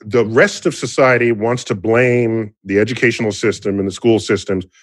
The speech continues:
for all the re-, the woes that everyone else is experiencing. And that is a very heavy burden to carry. Okay? Teachers are underpaid,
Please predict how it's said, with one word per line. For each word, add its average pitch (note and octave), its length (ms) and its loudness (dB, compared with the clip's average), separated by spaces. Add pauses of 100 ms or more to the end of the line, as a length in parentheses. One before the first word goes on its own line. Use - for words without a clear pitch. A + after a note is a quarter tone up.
(140)
for B2+ 120 2
all B2+ 180 6
the B2 80 2
re-, C3 300 0
the A#2 100 2
woes C3 680 4
that A2+ 180 0
everyone A2 260 0
else G2+ 200 -4
is G2 100 -8
experiencing. F#2+ 600 -4 (300)
And A#2 100 0
that C3 120 4
is A#2+ 100 0
a A#2 40 0
very B2 300 2
heavy A#2+ 420 0
burden G2+ 540 -2 (260)
to - 120 -8
carry. F#2+ 440 -6 (580)
Okay? G2+ 340 0 (160)
Teachers A#2+ 300 -4
are G#2 120 -2
underpaid, A#2 600 0